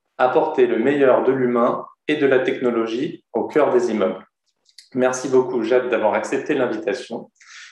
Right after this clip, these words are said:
Et est-ce que vous pourriez commencer nous raconter les raisons pour lesquelles vous avez désiré devenir société à mission ?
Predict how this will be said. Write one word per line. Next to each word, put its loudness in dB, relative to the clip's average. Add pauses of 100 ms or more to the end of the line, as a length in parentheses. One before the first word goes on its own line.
(100)
Et -2
est-ce -4
que -4
vous 0
pourriez 0
commencer 0
nous 0
raconter 0
les -2
raisons 0
pour -2
lesquelles -2 (280)
vous -2
avez 0
désiré -2
devenir -2
société -2
à 2
mission ? -8